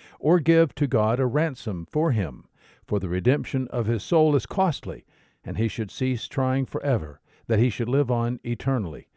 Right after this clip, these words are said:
that he should not see the pit. For he sees that even wise men die, the stupid and the senseless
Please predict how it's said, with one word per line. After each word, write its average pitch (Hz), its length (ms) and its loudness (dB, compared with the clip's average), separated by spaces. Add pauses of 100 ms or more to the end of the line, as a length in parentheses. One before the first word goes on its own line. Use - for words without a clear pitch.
(120)
that 113 120 2
he 117 120 4
should 104 240 -2
not 113 380 -4 (100)
see 110 220 -4
the 87 100 -6
pit. - 480 -6 (960)
For 131 160 2
he 139 120 6
sees 190 380 2
that - 160 0
even 170 340 2
wise 156 400 -2
men 90 280 -2
die, 107 420 -2 (240)
the 143 140 2
stupid 202 600 -2 (260)
and 120 160 -2
the 127 100 2
senseless - 680 -4